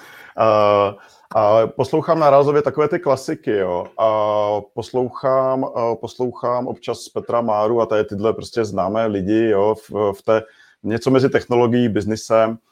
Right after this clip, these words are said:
A, a já neposlouchám moc podcasty, protože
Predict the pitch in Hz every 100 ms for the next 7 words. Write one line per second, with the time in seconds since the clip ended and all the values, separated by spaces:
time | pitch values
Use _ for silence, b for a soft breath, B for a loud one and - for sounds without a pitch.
0 | _ _ _ - 104 95 98 101 98 95
1 | 95 _ _ _ _ _ - 104 107 104
2 | - 220 123 127 - 131 135 135 151 135
3 | 160 151 - 135 143 135 156 131 147 135
4 | 147 143